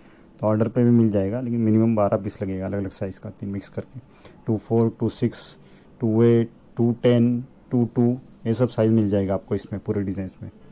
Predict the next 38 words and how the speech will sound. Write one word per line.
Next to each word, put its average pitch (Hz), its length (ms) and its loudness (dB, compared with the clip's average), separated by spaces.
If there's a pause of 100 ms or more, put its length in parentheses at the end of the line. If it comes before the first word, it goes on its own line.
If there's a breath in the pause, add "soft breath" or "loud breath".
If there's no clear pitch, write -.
(680 loud breath)
और 113 120 4
भी 120 160 4
डिजाइन 120 220 6
मिल 120 220 4
जाएंगे 104 260 2
इसमें, 113 220 -2
मीनाकारी 107 440 0
में 107 120 0
और 104 120 0
भी 107 100 -2
collection 104 360 -6
आने 101 180 -2
में 107 140 -2
है। 101 280 -8 (400 loud breath)
दूसरे 113 200 -4
copper 104 340 0
bangles 107 440 0
में 107 160 0
है, 104 340 -4
gold 107 220 2
plated 104 360 -2
में 101 160 -4
है, 107 80 -8
ये 113 80 0
micro 107 300 0
gold 104 240 0
plated 101 300 -4
में 104 100 -4
सब 101 240 -8
आएगा 98 180 -2
सब 98 180 -12
पूरा 95 160 -8 (600)
कलेक्शन 98 320 -6
सब। 95 180 -10 (840 loud breath)
ये 107 60 0
screw 120 360 4
openable 107 440 2
है, 185 180 -10